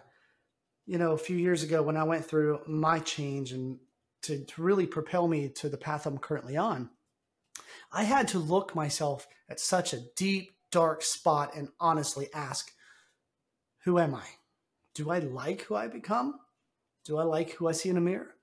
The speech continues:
And honestly, the answer was no. I didn't even recognize the person. You know, I got a little extra gray hair and I had no clue who this person was.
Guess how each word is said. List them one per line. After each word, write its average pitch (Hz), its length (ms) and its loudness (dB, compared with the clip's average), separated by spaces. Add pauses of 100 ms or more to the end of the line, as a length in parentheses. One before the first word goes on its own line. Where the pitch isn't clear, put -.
(480)
And 160 240 -4 (440)
honestly, 185 340 2
the 190 80 2
answer 202 180 -2
was 151 140 -2
no. 185 300 -2 (440)
I - 40 -8
didn't 202 160 2
even 160 100 2
recognize 214 500 4
the 139 80 -4
person. - 380 -8 (800)
You 160 80 0
know, 160 100 6
I 135 140 2
got 151 160 2 (420)
a 185 40 4
little 180 140 10
extra 180 280 6
gray 185 280 8
hair 208 460 10
and 131 580 0
I 196 100 -4
had 165 200 0
no 165 180 4
clue 160 220 0
who 147 100 0
this 135 160 -6
person 123 360 -10
was. - 320 -14